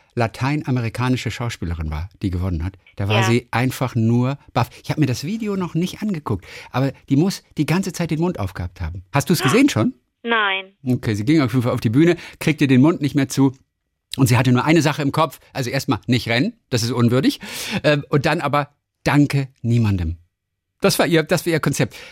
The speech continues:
Speaker 1: Sie hat gesagt, niemandem Danke sagen, weil du hast diese Rolle nicht als Gefallen von irgendjemandem bekommen, du hast sie bekommen, weil du die Beste im Casting warst. Du musst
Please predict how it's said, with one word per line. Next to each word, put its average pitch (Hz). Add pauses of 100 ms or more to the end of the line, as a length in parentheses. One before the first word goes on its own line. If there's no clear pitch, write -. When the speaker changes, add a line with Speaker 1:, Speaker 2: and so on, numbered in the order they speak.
Speaker 1:
Sie 135
hat 175
gesagt, 160 (460)
niemandem 143
Danke 117
sagen, 85 (180)
weil 104 (460)
du 98
hast 156
diese 127
Rolle 139
nicht -
als -
Gefallen 98
von 90
irgendjemandem 82
bekommen, 78 (380)
du 92
hast -
sie 135
bekommen, 113
weil 104
du 107
die 98
Beste 117
im 113
Casting 110
warst. 82 (180)
Du 110
musst 156